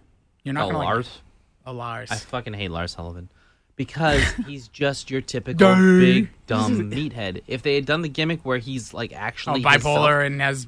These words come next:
Speaker 2: where he's,
Speaker 1: anxiety
Speaker 2: like,
Speaker 1: issues and
Speaker 2: has
Speaker 1: they have, like
Speaker 2: anxiety issues and you're,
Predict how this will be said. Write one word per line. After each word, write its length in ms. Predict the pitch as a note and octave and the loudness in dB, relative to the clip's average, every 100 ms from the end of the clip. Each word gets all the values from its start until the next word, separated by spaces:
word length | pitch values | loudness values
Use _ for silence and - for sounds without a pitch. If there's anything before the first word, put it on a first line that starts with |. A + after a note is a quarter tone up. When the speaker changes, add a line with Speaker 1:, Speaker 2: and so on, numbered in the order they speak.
| D#3 | -6
Speaker 2:
where 120 | D#3 | 0
he's, 80 | E3+ | 4
Speaker 1:
anxiety 200 | F#3+ C#3 | 6 6
Speaker 2:
like, 80 | G#3 | 6
Speaker 1:
issues 360 | D3+ E3 D#3+ D#3+ | 4 0 -2 2
and 100 | D#3 | 4
Speaker 2:
has 120 | E3 | 6
Speaker 1:
they 60 | F3+ | 4
have, 80 | E3 | 4
like 80 | |
Speaker 2:
anxiety 260 | C#3 D3+ D#3+ | 8 6 6
issues 320 | D#3+ F3+ F3 | 0 0 0
and 180 | D3+ A#2+ | 2 2
you're, 200 | A#2 G#2+ | 2 -2